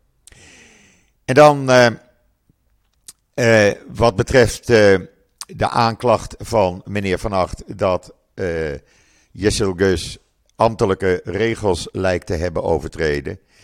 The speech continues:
Nou, dat is helemaal niet waar, zegt hij. Ze heeft er nooit, eh, moeilijk over gedaan. Eh, en je kan het hele verhaal trouwens met alle argumenten lezen op dekanttekening punt N L. Het is een leuke site.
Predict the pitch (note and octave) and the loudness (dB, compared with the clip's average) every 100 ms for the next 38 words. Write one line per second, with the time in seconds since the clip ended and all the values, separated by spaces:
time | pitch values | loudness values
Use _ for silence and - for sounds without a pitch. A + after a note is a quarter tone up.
0 | _ _ E2 E2 F2 F2 D#2+ D#2 D2+ F2 | _ _ -4 -2 -2 -2 -2 -4 -2 -2
1 | F#2+ G2+ F2 A2 F2+ - _ _ _ - | -2 -4 -6 -10 -14 -16 _ _ _ -4
2 | G2+ F#2+ F#2 F2+ F#2 F2 E2 - F#2 E2 | 0 0 -2 -4 -4 -4 -4 -6 -2 -2
3 | - G2 A2 F#2+ F#2+ F2 D#2 D2 D#2+ D2+ | -4 -8 -6 -4 0 0 -2 -6 -6 -6
4 | C#2+ - _ _ _ _ _ A#2+ F2 E2+ | -8 -16 _ _ _ _ _ -6 -4 -2
5 | D#2+ D#2+ D#2 - _ _ _ _ _ _ | -2 -4 -6 -10 _ _ _ _ _ _
6 | _ - A#2+ D3+ C#3 G#2+ B2+ A#2 G2+ G2+ | _ -6 -2 2 2 2 2 2 0 0
7 | G#2+ G#2 G#2+ F#2 F2 F2+ F2 - A2+ G#2 | 0 0 0 0 -4 -8 -8 -4 -2 -2
8 | G2+ F2 G2 F2 E2+ - D#2+ D#2 G#2+ G2+ | -4 -4 -8 -10 -12 -12 -12 -4 -4 -2
9 | E2+ F2+ G#2+ _ _ _ _ _ G#2+ G2+ | -6 -8 -10 _ _ _ _ _ -2 -2
10 | - - E2+ G2 A2+ G#2 - G2+ F2 G2+ | -4 -10 -6 -2 0 0 0 0 0 -4
11 | E2 D#2 - - G#2 E2 F2 E2 D#2+ C#2 | -8 -8 -10 -2 0 0 -6 -2 -2 -2
12 | - G2+ F2+ F2+ G#2 A2+ A2 - E2 E2+ | -6 -6 -6 0 0 0 -2 -2 -2 -4